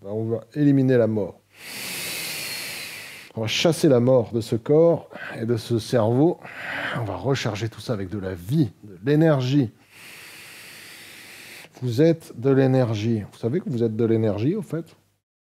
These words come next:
La matière est de l'énergie. Vous êtes de l'énergie. Alors pourquoi vous sentez cette espèce de sentiment, euh, horrible, d'angoisse ?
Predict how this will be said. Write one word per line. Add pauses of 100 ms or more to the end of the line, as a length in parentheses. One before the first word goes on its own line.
(480)
La
matière
est
de
l'énergie. (440)
Vous
êtes
de
l'énergie.
Alors
pourquoi
vous
sentez
cette
espèce
de
sentiment,
euh,
horrible,
d'angoisse ?